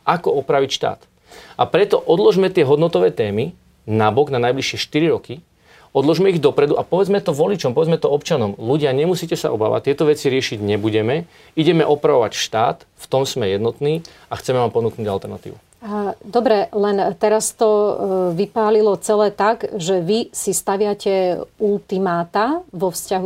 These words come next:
Speaker 2: k súčasným opozičným stranám, namiesto toho, aby ste vytvárali nejakú konštruktívnu, pozitívnu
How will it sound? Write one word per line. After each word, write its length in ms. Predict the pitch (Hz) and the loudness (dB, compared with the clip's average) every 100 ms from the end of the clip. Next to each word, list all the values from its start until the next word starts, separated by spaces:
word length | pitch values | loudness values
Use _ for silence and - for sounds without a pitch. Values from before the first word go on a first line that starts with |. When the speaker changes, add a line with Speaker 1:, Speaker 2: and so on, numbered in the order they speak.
| 180 | -6
Speaker 2:
k 80 | |
súčasným 400 | 185 170 190 196 | -10 -8 -8 -6
opozičným 480 | 190 196 175 - 190 | -6 -6 -6 -8 -10
stranám, 480 | - 180 185 202 214 - - | -8 -6 -2 -2 -4 -8 -6
namiesto 320 | 233 254 254 240 | -2 0 0 0
toho, 240 | 240 233 | 2 2
aby 160 | 220 226 | 2 -2
ste 160 | 220 | -4
vytvárali 400 | 233 - 240 214 | -4 0 2 2
nejakú 480 | 202 202 208 220 208 - - | 2 0 0 0 0 -8 -12
konštruktívnu, 720 | - 214 - 226 - 226 214 202 | -4 -2 -2 -4 -2 0 0 0
pozitívnu 560 | 202 208 220 214 208 | 0 0 0 0 0